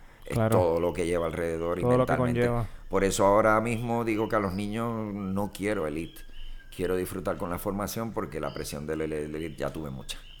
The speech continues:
Speaker 1: <laughs>
Speaker 2: Bueno, entonces ya esa transición em-, se empezó a dar y, uh, fue que fue un día te diste cuenta de que, ok, ya aquí,
Speaker 1: Ya,
Speaker 2: hasta aquí
Speaker 1: no,
Speaker 2: llegué.
Speaker 1: una temporada, sí. La, esa temporada ya sufría, no conseguía acabar los noventa minutos,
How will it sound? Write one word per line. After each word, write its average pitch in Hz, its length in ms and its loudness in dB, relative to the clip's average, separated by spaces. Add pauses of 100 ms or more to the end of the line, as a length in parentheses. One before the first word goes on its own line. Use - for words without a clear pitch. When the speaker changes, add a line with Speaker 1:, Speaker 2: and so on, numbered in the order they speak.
(120)
Speaker 1:
<laughs> - 60 -10 (380)
Speaker 2:
Bueno, 135 320 8 (420)
entonces 160 580 4 (200)
ya 156 320 6
esa 180 140 4
transición 190 520 4
em-, 180 120 6
se - 140 8
empezó 143 360 6
a 170 80 10
dar 208 320 4 (280)
y, 170 840 0 (200)
uh, 135 140 6
fue 135 200 2
que 117 180 4
fue 131 160 0
un 123 140 4
día 127 160 8
te 151 80 6
diste 160 240 6
cuenta 165 360 6
de 156 140 6
que, 135 120 4
ok, 123 120 6 (160)
ya 113 80 8
aquí, 110 120 6
Speaker 1:
Ya, 120 200 12
Speaker 2:
hasta 104 140 8
aquí 131 80 8
Speaker 1:
no, 131 80 8
Speaker 2:
llegué. 127 80 8
Speaker 1:
una 104 120 8
temporada, 92 540 4
sí. 87 240 0
La, 71 100 0
esa 82 200 -2
temporada 87 420 4
ya 85 380 2
sufría, 92 920 2
no 85 240 -4
conseguía 85 560 0
acabar 80 320 2
los 82 140 0
noventa 78 400 0
minutos, 87 960 -2